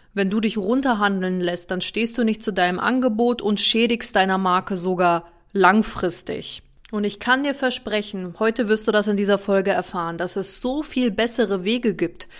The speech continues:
bei einer Verhandlung zu einer Win-Win-Situation zu gelangen.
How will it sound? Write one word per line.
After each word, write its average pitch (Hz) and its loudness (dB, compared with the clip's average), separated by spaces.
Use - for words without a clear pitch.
bei 202 2
einer 196 0
Verhandlung 226 0
zu 233 0
einer 190 -2
Win-Win-Situation 214 2
zu 185 -2
gelangen. 175 -2